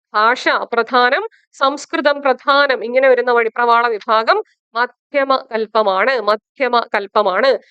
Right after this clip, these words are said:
അപ്പൊ നമുക്ക് ഓരോന്നായി നോക്കാം, ഓരോ മണിപ്രവാള വിഭാഗങ്ങളായി നമുക്ക് പരിചയപ്പെടാം. ഒന്നാമതായി ലീലാതിലകകാരൻ പരിചയപ്പെടുത്തുന്നത് ഉത്തമ മണിപ്രവാളത്തെയാണ്.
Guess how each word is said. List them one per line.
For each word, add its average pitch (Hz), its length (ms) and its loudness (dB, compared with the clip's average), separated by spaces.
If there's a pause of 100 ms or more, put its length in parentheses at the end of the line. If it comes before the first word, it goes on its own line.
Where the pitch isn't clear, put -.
(140)
അപ്പൊ - 160 -4
നമുക്ക് 285 240 0
ഓരോന്നായി 277 480 2
നോക്കാം, 285 380 0
ഓരോ 240 260 4 (420)
മണിപ്രവാള 247 600 0 (440)
വിഭാഗങ്ങളായി 254 880 0
നമുക്ക് 240 280 -4
പരിചയപ്പെടാം. 254 600 0
ഒന്നാമതായി 294 600 0
ലീലാതിലകകാരൻ 254 880 0
പരിചയപ്പെടുത്തുന്നത് 226 840 -2 (440)
ഉത്തമ 330 640 -4
മണിപ്രവാളത്തെയാണ്. 240 1200 0